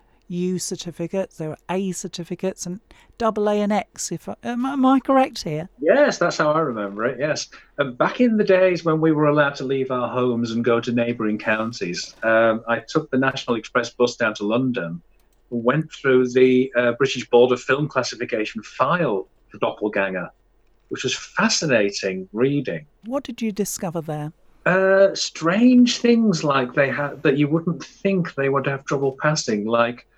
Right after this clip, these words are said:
Speaker 2: the entire subject about, uh, that Roy Thinner's character may have been made, uh, infertile due to being up in space, which is a subplot in the film, um, was, was very much,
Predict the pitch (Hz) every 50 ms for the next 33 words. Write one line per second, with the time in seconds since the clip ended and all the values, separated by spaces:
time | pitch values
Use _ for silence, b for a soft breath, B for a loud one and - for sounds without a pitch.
0 | b b b b b - - 143 147 143 147 - - 165 165 151 160 151 147 -
1 | - - 165 156 - - 127 110 104 104 - - - - - - 123 107 - 120
2 | 117 113 110 107 107 - - - - - - 113 110 110 110 107 107 107 - 110
3 | 101 113 120 123 117 117 - 123 113 110 107 - - - 113 107 107 104 - -
4 | - 123 110 92 - _ _ _ _ _ _ _ _ _ - 120 123 127 127 120
5 | 123 123 - 131 120 123 123 123 123 120 123 120 120 120 117 113 - - _ -
6 | 120 120 117 117 117 110 - 135 127 123 123 - - - 147 156 170 165 165 -
7 | - 110 95 92 90 85 82 85 - _ _ _ _ _ _ _ - - 113 117
8 | - - - 127 120 117 117 110 113 - 110 101 - - - - 123 131 123 104
9 | - - - - - - _ _ _ _ _ _ _ - 120 113 - - 107 110
10 | 104 - - - - 131 127 - _ - 113 101 - - - - 104 101 104 101
11 | 98 - - - 110 110 104 92 87 170 170 _ _ b b b b b b _
12 | - - 110 107 107 104 107 107 104 101 101 101 104 104 104 101 - 110 110 107
13 | - - - - 127 123 120 - - - - 120 143 156 156 143 131 135 135 131
14 | 120 - - - - - - -